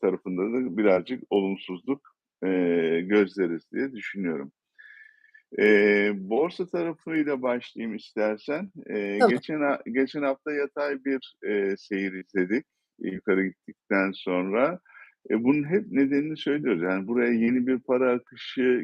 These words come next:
Speaker 1: gelmiyor, yeni bir beklenti maalesef yok. Biz zaten Merkez Bankası'nın, eee, aralık ayında faiz indireceği beklentisi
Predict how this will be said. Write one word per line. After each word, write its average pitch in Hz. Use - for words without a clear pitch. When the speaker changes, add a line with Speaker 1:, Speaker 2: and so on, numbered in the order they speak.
Speaker 1:
gelmiyor, 110
yeni 104
bir 110
beklenti 117
maalesef 113
yok. 110
Biz 120
zaten 135
Merkez 107
Bankası'nın, 123
eee, 90
aralık 113
ayında 117
faiz 117
indireceği 113
beklentisi 95